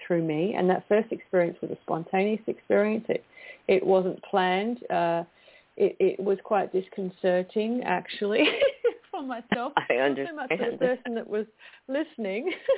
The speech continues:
Speaker 1: They were pretty interested and excited for that to be happening for them. Um, but it, it really, the challenge for me was in the, in the, the subsequent years in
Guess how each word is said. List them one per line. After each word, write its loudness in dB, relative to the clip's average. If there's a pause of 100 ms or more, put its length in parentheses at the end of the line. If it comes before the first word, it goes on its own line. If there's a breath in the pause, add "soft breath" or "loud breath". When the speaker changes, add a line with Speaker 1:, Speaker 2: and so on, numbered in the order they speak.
(160)
Speaker 1:
They 0
were -8
pretty -6
interested -6
and -10
excited -6 (360 loud breath)
for 4
that -4
to -12
be -4
happening -4
for 2
them. -2 (560 loud breath)
Um, 4 (760)
but 2
it, -2 (140)
it -8 (180)
really, 0
the -6
challenge -2
for -4
me -4
was -4
in -4
the, -4
in -4
the, -4 (120)
the -4
subsequent -2
years -2 (160)
in -2